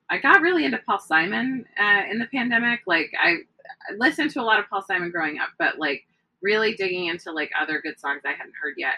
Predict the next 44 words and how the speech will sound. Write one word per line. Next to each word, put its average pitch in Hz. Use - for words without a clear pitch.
And 151
I 143
had 143
never 185
heard 180
his 170
song 147
Fathers 147
and 165
Daughters 135
until 143
a -
couple 160
weeks 139
ago. -
And, 151
like, 131
I 254
cried 180
thinking 180
about, 156
like, 139
why 165
didn't 208
my 160
dad 165
ever 220
send 190
this 190
song 151
to 131
me? 127
<laughs> -
You 269
know 311
what 392
I 392
mean? 320
Like, 262
if 233
you 381
really 403
love 277
me, 196